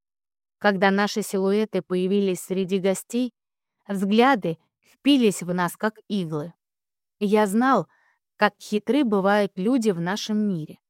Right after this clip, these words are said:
Они изучали каждое движение, каждый взгляд. Все оценивали пару — о которой ходило столько слухов. Теперь все знали, что это правда.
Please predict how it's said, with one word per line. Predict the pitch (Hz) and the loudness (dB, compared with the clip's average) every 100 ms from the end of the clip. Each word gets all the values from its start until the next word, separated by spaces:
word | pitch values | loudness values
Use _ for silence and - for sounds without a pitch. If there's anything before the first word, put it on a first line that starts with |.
| _ _ _ _ _ _ _ _ | _ _ _ _ _ _ _ _
Они | 247 302 339 311 | 2 6 6 6
изучали | 285 - 311 269 | 2 0 2 2
каждое | 208 262 247 196 202 | 2 0 0 0 0
движение, | 185 185 170 226 220 170 160 _ _ _ | 0 -2 0 0 0 -2 -6 _ _ _
каждый | - 233 190 196 | -2 -2 0 -2
взгляд. | 180 175 185 196 175 _ _ _ _ _ _ | -2 -4 0 0 -2 _ _ _ _ _ _
Все | - 247 196 | -4 0 0
оценивали | - 208 202 180 175 170 - | 0 -2 -2 0 -2 -2 -2
пару — | 180 190 240 262 _ _ - | 2 2 0 -4 _ _ -6
о | 269 | 0
которой | 262 269 254 | 2 4 2
ходило | - 202 175 196 196 | 2 -2 0 0 0
столько | - - 185 185 226 | -4 -2 -2 -2 -6
слухов. | - 180 151 - - _ _ _ _ _ _ _ _ _ | -6 -8 -8 -10 -20 _ _ _ _ _ _ _ _ _
Теперь | - 262 349 330 | -4 2 2 2
все | - 277 | 0 0
знали, | 262 349 302 | 2 2 2
что | 240 - | -2 0
это | 254 - | 0 0
правда. | - 247 226 170 165 160 | -2 0 0 0 -2 -8